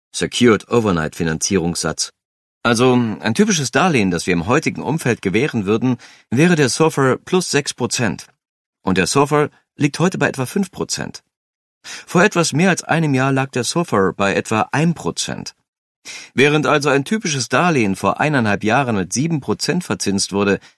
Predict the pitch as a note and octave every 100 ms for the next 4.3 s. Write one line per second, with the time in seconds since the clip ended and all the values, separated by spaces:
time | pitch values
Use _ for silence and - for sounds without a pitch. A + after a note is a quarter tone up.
0 | _ _ - B2+ A2 G#2+ D3 G#3 E3 A2+
1 | F#2 B2+ - - F2 F2+ F2+ C3+ F3+ D#3+
2 | - G#2+ F#3+ A2 G#2 F#2+ G2+ B2 C3 C3+
3 | - F3 - - G3 - D#2+ - - -
4 | G#1 -